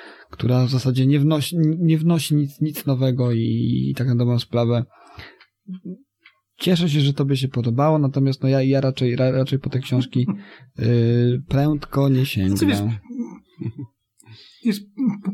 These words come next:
Speaker 2: podobać się podoba, ale tak jak mówię, żad-, żadnej
Speaker 1: Mhm.
Speaker 2: nagrody czy medalu bym tej serii nie przyznał,
Speaker 1: Aczkolwiek
Speaker 2: no.
Speaker 1: ukazuje się wciąż w Polsce, jest wydawane z jakąś taką determinacją wydawcy.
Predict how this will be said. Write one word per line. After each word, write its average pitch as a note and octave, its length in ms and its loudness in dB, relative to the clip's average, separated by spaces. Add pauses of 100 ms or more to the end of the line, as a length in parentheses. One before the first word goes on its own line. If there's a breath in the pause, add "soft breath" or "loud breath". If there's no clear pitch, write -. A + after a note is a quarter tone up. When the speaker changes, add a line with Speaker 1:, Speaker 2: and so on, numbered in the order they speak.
Speaker 2:
podobać B3+ 460 0
się B3 120 0
podoba, A#3+ 340 0
ale A#3+ 120 2
tak A#3+ 100 2
jak A3 80 2
mówię, G3 180 2
żad-, A3 280 -2
żadnej G#3+ 320 0
Speaker 1:
Mhm. G3+ 200 2
Speaker 2:
nagrody G3+ 540 2 (160)
czy F3+ 100 -2
medalu G3 360 2
bym F3 540 -2 (320)
tej G#3 120 0
serii F3 280 -2
nie E3+ 100 0
przyznał, D3+ 180 -2
Speaker 1:
Aczkolwiek F#3+ 320 0
Speaker 2:
no. A#3 60 -4
Speaker 1:
ukazuje G#3 440 0
się A#2+ 120 -6
wciąż B2+ 320 -2
w - 40 -18
Polsce, C#3+ 380 -2
jest C#3 160 2
wydawane C3 600 2
z C#3 60 -2
jakąś C3+ 260 0
taką C3 260 0
determinacją B2 720 0
wydawcy. B2 760 0